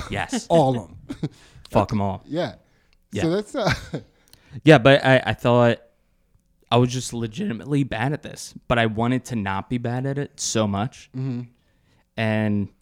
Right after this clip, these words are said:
Speaker 1: and at that time, like, I, I never overcame being really bad at something like that. So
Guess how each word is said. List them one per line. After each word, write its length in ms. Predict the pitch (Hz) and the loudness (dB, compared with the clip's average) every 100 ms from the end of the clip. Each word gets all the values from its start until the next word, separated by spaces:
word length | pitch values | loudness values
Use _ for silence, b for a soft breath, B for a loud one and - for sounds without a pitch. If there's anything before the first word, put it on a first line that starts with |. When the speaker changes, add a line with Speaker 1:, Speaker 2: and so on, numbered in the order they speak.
| _ _ | _ _
Speaker 1:
and 240 | 95 98 - _ - | -12 -12 -16 _ -12
at 120 | 113 | -4
that 160 | 110 143 | -2 -2
time, 440 | 113 107 107 123 139 _ _ _ _ _ _ _ _ _ _ _ _ _ _ _ _ _ 113 | -4 -6 -4 -6 -10 _ _ _ _ _ _ _ _ _ _ _ _ _ _ _ _ _ -4
like, 180 | 107 120 | 2 4
I, 120 | 117 | 4
I 80 | 113 | 2
never 520 | 120 127 120 113 - - | 0 2 2 2 0 -2
overcame 800 | 113 113 101 - 104 104 98 104 - _ _ _ _ _ - | -2 0 -6 -6 -2 -2 -2 -4 -12 _ _ _ _ _ -4
being 200 | 107 98 | -2 -2
really 220 | 107 101 | -4 -6
bad 260 | 95 101 101 | -6 -8 -8
at 120 | - | -10
something 340 | - - - - | -12 -12 -14 -14
like 180 | - | -14
that. 260 | - - - _ _ _ _ _ _ _ _ _ _ _ | -14 -14 -18 _ _ _ _ _ _ _ _ _ _ _
So 580 | - 117 101 98 98 | -8 -2 -2 -2 -4